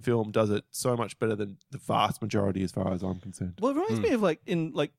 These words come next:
Speaker 2: English lit, we usually learn about the war poets, Wilfred Owen, people like this who used to actually talk about, you know, everyone's, it, not, it's interesting 'cause you always see a, a World War One movie on the side of the Allies.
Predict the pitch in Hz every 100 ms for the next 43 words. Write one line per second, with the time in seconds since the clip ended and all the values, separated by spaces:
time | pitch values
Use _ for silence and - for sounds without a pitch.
0 | _ - 185 151 180 160 143 147 123 131
1 | 127 143 143 127 123 135 131 127 120 120
2 | 139 123 131 120 120 143 143 131 127 127
3 | - 127 123 143 151 - 151 147 139 117
4 | - _ _ _ 147 131 196 196 185 170
5 | 143 - 233 202 202 240 180 170 269 -
6 | 208 139 147 226 240 - 175 147 131 123
7 | 139 139 127 120 120 117 110 110 131 117
8 | 113 107 107 147 139 98 101